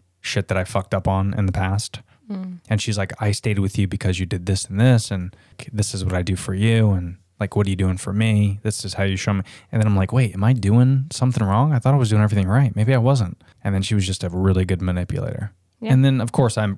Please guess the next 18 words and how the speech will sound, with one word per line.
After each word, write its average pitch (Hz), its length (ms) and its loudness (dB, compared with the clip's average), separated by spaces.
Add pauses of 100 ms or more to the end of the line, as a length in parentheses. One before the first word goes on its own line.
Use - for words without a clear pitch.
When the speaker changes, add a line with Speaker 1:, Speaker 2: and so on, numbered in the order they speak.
(180)
Speaker 1:
would 104 220 -4
manipulate 92 480 -4
her 95 280 0 (400)
unintentionally, 95 760 -2
obviously, 87 380 -8
but 92 260 -6 (180)
looking 104 340 -4
back 92 280 -4
on 90 120 -4
it, 90 140 -8 (720)
we 101 100 2
definitely 98 320 -2
just 90 200 -6
were 92 80 -8
horrible 92 400 -6
for - 180 -10
each - 120 -12
other. - 280 -6